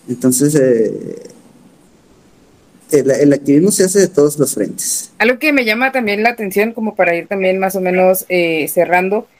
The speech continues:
Speaker 2: que hoy en día también está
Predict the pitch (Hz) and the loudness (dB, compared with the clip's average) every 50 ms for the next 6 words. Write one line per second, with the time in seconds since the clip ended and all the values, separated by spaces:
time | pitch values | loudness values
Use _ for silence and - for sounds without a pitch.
0 | _ - _ _ _ _ _ - - - 226 220 220 226 226 226 226 - _ 185 | _ -20 _ _ _ _ _ -12 -4 0 2 2 4 4 2 0 -2 -4 _ -4
1 | 214 226 226 247 269 269 254 262 247 254 269 277 294 294 277 - - 214 214 196 | -4 -2 0 0 0 0 2 2 2 2 2 0 -2 -6 -8 -4 -4 -4 -2 -2
2 | 190 190 196 214 233 220 - - 233 220 220 220 233 226 | -2 -2 -2 -2 -4 -4 -2 -2 0 0 2 0 0 -2